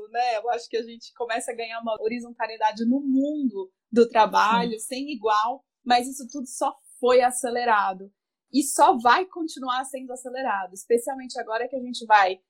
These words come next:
Speaker 1: eu não gosto de dizer que a gente vai voltar pro escritório, nós vamos pro novo modelo de trabalho no escritório, a gente vai ter muito trabalho aí pela frente.
Speaker 2: Perfeito, Gi. E aí, quando a gente fala, né, em voltar,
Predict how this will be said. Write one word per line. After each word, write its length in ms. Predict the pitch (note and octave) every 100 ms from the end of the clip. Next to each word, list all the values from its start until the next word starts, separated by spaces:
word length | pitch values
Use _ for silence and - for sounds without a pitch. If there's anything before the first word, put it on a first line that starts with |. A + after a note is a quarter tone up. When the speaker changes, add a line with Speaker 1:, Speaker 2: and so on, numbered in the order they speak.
| -
Speaker 1:
eu 140 | G3+
não 100 | G#3
gosto 300 | A3 A#3 A#3+
de 100 | A#3+
dizer 220 | G3 A#3
que 80 | A#3+
a 40 | A#3
gente 200 | A#3 -
vai 200 | A3+ A3
voltar 400 | A3 B3 B3+ C4
pro 100 | A#3
escritório, 680 | - A#3+ A#3 G3+ F#3+ F#3+
nós 220 | G#3+ A3+ G3 F#3+
vamos 480 | G3+ C#4 D4+ C#4 B3+
pro 160 | - A#3+
novo 380 | A#3+ B3 C#4 C4
modelo 460 | A#3+ A#3 A#3 B3+
de 100 | A#3
trabalho 440 | - A3+ A3 G#3+ G#3
no 80 | G3
escritório, 680 | - G3 _ G#3+ A#3 A#3+ - _ _ -
a 60 |
gente 260 | G#3 A3+ G#3
vai 140 | A3
ter 160 | A3+ A#3+
muito 260 | A#3 A#3
trabalho 460 | - B3+ G#3+ G#3+ G#3
aí 140 | G#3+
pela 240 | G#3+ A3 A3+ -
frente. 640 | F#3 F3 F3+ - - - _ _ _ _ _
Speaker 2:
Perfeito, 580 | A#3 A#3 A#3 G#3+ G#3 G#3
Gi. 380 | G3+ A#3 A3 - _ _ -
E 80 | A#3+
aí, 220 | C4 C4
quando 560 | D4 D4+ D#4 D4+ D4 B3
a 80 | A#3+
gente 300 | C4 C4 -
fala, 380 | A#3+ A#3 A3
né, 160 | G#3+ G#3+
em 100 | A3+
voltar, 800 | G#3+ A#3+ A#3 - G#3+ G#3 A3+